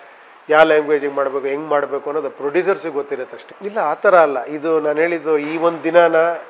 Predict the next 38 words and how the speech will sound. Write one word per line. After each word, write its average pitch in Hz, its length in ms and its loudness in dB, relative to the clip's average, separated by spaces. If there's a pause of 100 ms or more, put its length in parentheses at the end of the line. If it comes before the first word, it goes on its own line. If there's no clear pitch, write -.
(120)
ಏನೋ 160 200 -2
ಸಿನಿಮಾಗೋಸ್ಕರ 160 760 2
ಅಲ್ಲ, 131 160 -4
ಇದು 135 180 -4
ಅವ್ರ 175 180 0
ದಿನ. 143 200 -4 (960)
So 160 380 4
ನಾನು 147 180 2
ಅವ್ರಿಗೆ 160 460 4
ಏನೋ 151 340 2
ಗಿ-, 143 280 -2
ಗಿಫ್ಟ್ 151 260 -8
ಕೊಡೋದಲ್ಲ 147 440 2 (100)
actually. 139 260 -6
ಒಂದೇನೋ 151 340 2
ಒಂದು - 160 -4
ಪೋಸ್ಟರ್ 156 280 0
ಒಂದು 143 140 -4
ಲಾಂಚ್ 139 240 -2
ಆಗ್ಬೋದು, 135 260 -4
ಏನೋ 143 140 -2
ಒಂದು 139 140 -6
ಪ್ರೊಡ್ಯೂಸರ್ಸ್ 139 460 -6
ಏನೋ 131 120 -6
ಪ್ಲಾನ್ 135 280 -6
ಮಾಡಿದ್ದಾರೆ. 127 640 -10 (680)
But 165 160 0
ಇದು 175 120 0
more 196 360 8
of 214 100 2
a 160 400 6
ಏನೋ 165 260 2
ಒಬ್ಬ 151 160 -2 (480)
ಆರ್ಟಿಸ್ಟ್‌ಗೂ 165 580 0
ಒಬ್ಬ 143 140 0
ಫ್ಯಾನ್ಸ್‌ಗೂ 147 440 -2
ಇರೋ 143 120 0
ಸಂಬಂಧದ 139 500 -4